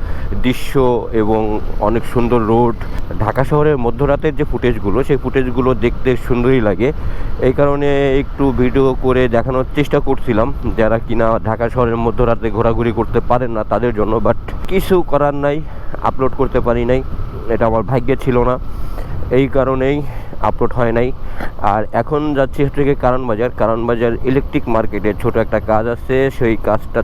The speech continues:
ছাড়বো, কাজটা সেরে আবার একটু নিকেতনে আসবো।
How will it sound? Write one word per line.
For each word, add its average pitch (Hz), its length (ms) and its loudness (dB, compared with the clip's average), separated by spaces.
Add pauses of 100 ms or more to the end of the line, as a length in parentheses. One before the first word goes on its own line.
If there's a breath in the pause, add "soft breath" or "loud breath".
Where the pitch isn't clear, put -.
ছাড়বো, 120 640 -2
কাজটা 120 300 0 (120)
সেরে 131 260 2
আবার 123 200 0
একটু 120 160 -4
নিকেতনে 131 520 0
আসবো। 107 380 0